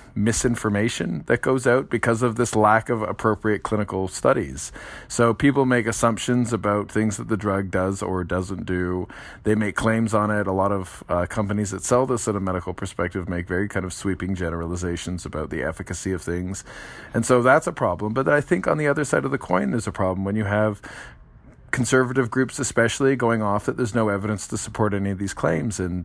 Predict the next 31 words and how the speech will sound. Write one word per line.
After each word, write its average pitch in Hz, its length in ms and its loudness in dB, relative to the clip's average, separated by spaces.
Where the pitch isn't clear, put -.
that's 107 240 2
true - 280 0
that 196 80 -2
there's 131 180 -2
no 117 160 4
evidence, 110 480 0
but 107 160 -2
the 107 140 0
interpretation 117 720 -2
of 104 100 -2
that 95 180 0
is, 95 240 -2
is 92 140 -2
that 95 240 0
there's 117 160 2
no 120 140 4
evidence 117 400 0
to - 100 -6
support - 560 -2
efficacy, 92 640 -4
when 104 380 0
literally 113 420 2
what 95 180 -2
they 101 120 -2
mean 110 240 0
is 95 160 -2
there 104 180 0
is 101 140 -2
just - 260 -2
no 104 140 2
evidence 92 640 -4